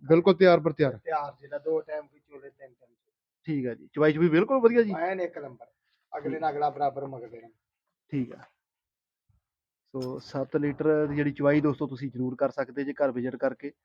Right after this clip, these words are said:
Speaker 1: ਤੇ ਮਗਰ ਕੱਟੀ ਆ।
Speaker 2: ਮਗਰ ਕੱਟੀ।
Speaker 1: ਘਰੇਲੂ, ਅਹ, ਪਰਿਵਾਰਕ ਵੀਰ ਕਿਸੇ ਨੇ ਵੀ ਘਰੇ ਕੇ ਚਵਾਈ ਕਰਨ ਲਈ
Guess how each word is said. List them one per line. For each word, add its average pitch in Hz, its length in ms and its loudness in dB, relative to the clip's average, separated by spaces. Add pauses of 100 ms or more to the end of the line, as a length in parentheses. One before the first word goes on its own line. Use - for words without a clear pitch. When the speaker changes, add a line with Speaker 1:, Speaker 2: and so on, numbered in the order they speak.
(640)
Speaker 1:
ਤੇ 139 100 2
ਮਗਰ 160 280 6
ਕੱਟੀ 135 380 0
ਆ। 110 80 -10
Speaker 2:
ਮਗਰ 131 240 -10
ਕੱਟੀ। - 300 -20 (340)
Speaker 1:
ਘਰੇਲੂ, 147 480 4
ਅਹ, 135 160 2 (220)
ਪਰਿਵਾਰਕ 143 400 2
ਵੀਰ 143 200 0
ਕਿਸੇ 143 240 -2
ਨੇ 151 100 4
ਵੀ 143 100 0
ਘਰੇ 139 220 0
ਕੇ 127 100 -2
ਚਵਾਈ 135 260 2
ਕਰਨ 139 260 -2
ਲਈ 135 160 -4